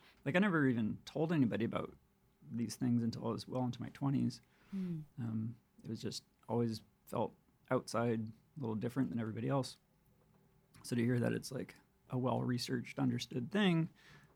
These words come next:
Speaker 1: it's interesting.
Speaker 2: Yeah, I imagine it makes one feel less alone.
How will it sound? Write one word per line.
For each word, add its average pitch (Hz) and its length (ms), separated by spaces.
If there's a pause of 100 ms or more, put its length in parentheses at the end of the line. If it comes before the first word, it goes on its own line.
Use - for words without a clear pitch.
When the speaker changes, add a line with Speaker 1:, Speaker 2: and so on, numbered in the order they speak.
Speaker 1:
it's - 160 (280)
interesting. - 580 (100)
Speaker 2:
Yeah, 180 420 (260)
I 185 80
imagine 175 420
it - 160
makes - 360 (120)
one 147 220
feel 139 280
less 131 240
alone. 127 520